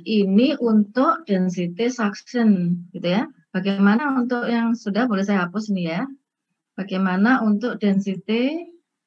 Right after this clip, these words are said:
eh, discharge-nya? Kita boleh, mm, langsung menggunakan di sini seperti Kim Koplis menulisnya, bahwa density discharge itu adalah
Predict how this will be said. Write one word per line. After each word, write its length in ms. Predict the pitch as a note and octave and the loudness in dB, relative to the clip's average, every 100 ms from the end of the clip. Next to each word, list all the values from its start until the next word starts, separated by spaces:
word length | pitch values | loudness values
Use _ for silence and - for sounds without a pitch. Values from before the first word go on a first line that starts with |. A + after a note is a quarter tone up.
| _ _ _ _ | _ _ _ _
eh, 1160 | F3+ F#3 F#3+ F#3+ F#3+ F#3 F#3 F#3 F#3 F#3 F#3 F#3 F#3+ - _ _ _ | -4 -2 -2 -4 -4 -2 -2 0 -2 -2 -2 -4 -6 -8 _ _ _
discharge-nya? 880 | G3 _ A3+ A#3 A3+ A3+ G#3+ G#3 G#3+ G#3+ _ | -10 _ -2 -2 0 2 4 4 0 -4 _
Kita 400 | _ - G#3 - | _ -4 -2 -2
boleh, 480 | - E3 E3+ G#3 A3 | -6 -4 0 0 0
mm, 560 | - - E3 D#3+ D#3 D#3 | -4 -10 -8 -8 -8 -4
langsung 480 | D#3+ F3 G3 G3 | -4 -4 0 0
menggunakan 560 | F3+ E3+ E3 D#3 G#3+ A3+ | 2 -2 -4 -8 -6 -6
di 40 | |
sini 280 | G3 F3+ G#3+ | -6 -6 -6
seperti 560 | G3+ - F3 F3 F3 F3 | -8 -14 -14 -6 -4 -6
Kim 240 | F3 E3 | -10 -12
Koplis 320 | D#3+ F3 G3+ | -12 -6 -4
menulisnya, 800 | G#3 F3 E3+ E3 E3+ E3+ G3 B3 - _ - _ _ _ - _ | -2 -2 -4 -4 -6 -2 -2 -2 -6 _ -20 _ _ _ -20 _
bahwa 240 | F#3 G3+ | -2 0
density 560 | F#3+ E3+ F3 F3 F3 F3 | -2 -4 -4 -8 -10 -8
discharge 560 | F3 E3+ E3+ E3+ F3 | -8 -8 -4 -4 -6
itu 480 | D#3+ G3 - B3+ C4 | -18 -18 -6 -4 -4
adalah 560 | - G#3+ E3+ E3+ G#3 | -6 -8 -6 -2 -2